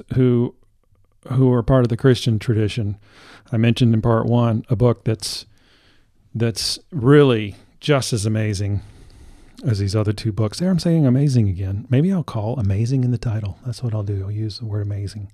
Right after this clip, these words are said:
So another amazing book by Alexander John Shaya, The Heart and Mind. Particularly if you are, um,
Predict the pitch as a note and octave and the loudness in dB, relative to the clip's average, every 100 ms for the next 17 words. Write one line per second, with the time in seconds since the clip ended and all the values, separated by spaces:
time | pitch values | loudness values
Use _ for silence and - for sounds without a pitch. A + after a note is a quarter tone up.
0 | _ - - C3 A2+ B2 C#3+ C3 E3 G#3+ | _ -6 0 2 2 0 0 0 -2 2
1 | D#3+ C#3+ D#3 G3 G3 F#3+ E3+ F3 E3+ D#3+ | 4 4 4 2 2 2 0 0 0 -2
2 | - - - - _ _ B2 A2+ A#2+ B2 | -6 -14 -14 -18 _ _ -6 -4 0 0
3 | A2 A#2 A#2+ A#2 G2+ G#2+ A2 A2 - A2 | 2 2 2 0 0 -2 0 -4 -4 -4
4 | A2 G2 F#2+ _ _ - - _ _ A2+ | -2 -4 -8 _ _ -20 -20 _ _ -6
5 | B2 A#2 A2 G#2+ A2 G#2+ G2+ G#2 _ - | -2 0 2 0 -2 -2 -4 -8 _ -20
6 | - - - _ _ _ - E3+ F#3+ E3+ | -20 -20 -20 _ _ _ 0 2 6 4
7 | D3 C#3+ C#3 C#3 C3 A#2+ A#2 A2+ A2 A#2 | 4 4 6 6 4 2 2 2 0 -2
8 | A2+ G#2+ G#2 G2+ G2+ | -2 -2 -4 -6 -8